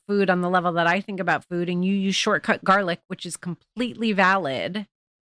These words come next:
you'd be like, "Oh, this is a terrible recipe," or, "I messed something up." And actually, like, it could be as simple as, "I used this frozen garlic versus fresh garlic, and the recipe wasn't tested with shortcut garlic."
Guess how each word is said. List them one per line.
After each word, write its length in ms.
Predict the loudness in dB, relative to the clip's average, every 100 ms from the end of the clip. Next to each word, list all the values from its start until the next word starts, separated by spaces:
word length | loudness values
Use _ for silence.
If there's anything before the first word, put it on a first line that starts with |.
| _
you'd 220 | -2 0 4
be 120 | 4
like, 200 | 4 2
"Oh, 120 | 0
this 180 | 0 0
is 160 | 0 0
a 80 | 0
terrible 460 | 2 4 4 2
recipe," 420 | 0 -2 -2 -2
or, 160 | 0 2
"I 180 | 2 2
messed 280 | 0 -2 -4
something 360 | -6 -4 0
up." 280 | 2 0 -4 _ _
And 140 | 0 0
actually, 380 | 0 -2 -2
like, 340 | 0 0 0 _ -10
it 120 | -4
could 160 | -2
be 160 | 2 4
as 100 | 4
simple 360 | 4 2 4 4
as, 160 | 4
"I 60 | 2
used 360 | 2 0 -2
this 160 | -4 -4
frozen 340 | 0 2 2
garlic 420 | 2 4 2 -2 -4
versus 600 | -10 -6 -6 -8 -12 -14 _
fresh 240 | -2 -2 -2
garlic, 440 | -4 -4 -8 -12 _ _ _ _ -8
and 100 | -2
the 60 | 2
recipe 340 | 2 0 -2
wasn't 340 | 0 0 0 0
tested 600 | -2 -2 -2 -2 -4 -6
with 180 | -4 -4
shortcut 460 | -2 -2 -2 -4 -4
garlic." 580 | -2 -2 -2 -6 _